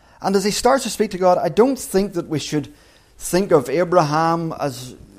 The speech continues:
we, he goes down through these questions, coming to a slow realization that God will do the right thing.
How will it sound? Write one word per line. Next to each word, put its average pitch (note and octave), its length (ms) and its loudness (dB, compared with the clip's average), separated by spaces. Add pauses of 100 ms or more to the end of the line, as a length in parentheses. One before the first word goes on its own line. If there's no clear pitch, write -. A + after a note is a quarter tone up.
we, D3+ 240 -4
he D#3 100 -2
goes C#3+ 160 -2
down D#3 380 0
through D3+ 420 0 (340)
these C#3+ 240 2
questions, - 680 -4 (160)
coming E3+ 360 0
to D3 160 -2
a B2 40 0
slow E3 400 4
realization C#3+ 880 4
that C3 160 -6
God C#3 260 2
will C#3+ 140 -2
do C3+ 200 0
the C#3 120 0
right C3+ 240 -2
thing. C#3 420 -6